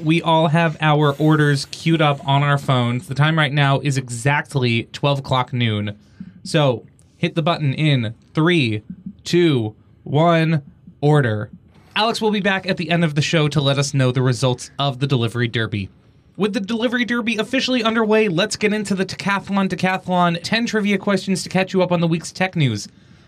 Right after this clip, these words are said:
I'll ask our panel a series of questions, and they'll be able to buzz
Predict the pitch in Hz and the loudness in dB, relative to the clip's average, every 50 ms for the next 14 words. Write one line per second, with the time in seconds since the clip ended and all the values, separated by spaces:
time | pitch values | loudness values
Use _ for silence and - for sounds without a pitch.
0 | - - - 208 233 240 214 - 233 220 208 - 214 220 220 226 220 - 202 190 | -8 -2 0 2 2 2 0 0 0 0 0 0 -2 -2 0 0 0 0 0 0
1 | - - 226 233 240 226 - 202 196 - 220 214 202 - 220 214 208 202 - - | 0 0 0 0 0 0 -2 -2 -2 0 0 0 0 0 -2 -2 -2 -2 -2 -2
2 | 180 185 190 202 202 180 190 196 190 185 175 - - 180 151 139 - - 185 185 | 0 2 2 2 2 2 2 2 2 2 2 0 0 0 -2 -2 -2 0 2 2
3 | 202 214 208 190 | 4 2 2 0